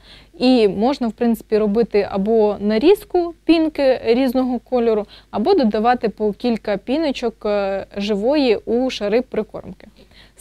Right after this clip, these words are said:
Стартовий закорм, як правило, я роблю це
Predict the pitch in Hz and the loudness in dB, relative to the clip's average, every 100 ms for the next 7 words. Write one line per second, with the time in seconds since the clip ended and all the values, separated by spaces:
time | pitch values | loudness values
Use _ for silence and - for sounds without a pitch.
0 | - 254 240 220 220 208 233 214 226 208 | 0 0 0 0 2 2 -2 -2 -2 0
1 | 202 - 220 196 190 190 196 202 196 185 | -2 -4 -4 -4 -2 -2 0 0 -2 -2
2 | 196 185 - | -4 -4 -6